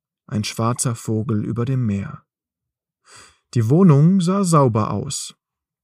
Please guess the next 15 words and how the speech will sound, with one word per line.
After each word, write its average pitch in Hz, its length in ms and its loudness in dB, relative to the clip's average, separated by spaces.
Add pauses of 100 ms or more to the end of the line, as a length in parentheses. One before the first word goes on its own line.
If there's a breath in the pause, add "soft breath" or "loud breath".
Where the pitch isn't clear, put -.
(300)
Ich - 140 -12
ging 143 180 2
in 135 80 4
das 120 160 -2
Badezimmer 135 800 -2
und 147 220 -4
betrachtete 139 600 -4
mich 127 220 -2
im 147 100 -2
Spiegel. 117 640 -4 (1160)
Meine 123 320 0
Augen 139 320 0
lagen 117 360 0
etwas 113 320 -4
tiefer, 135 640 -4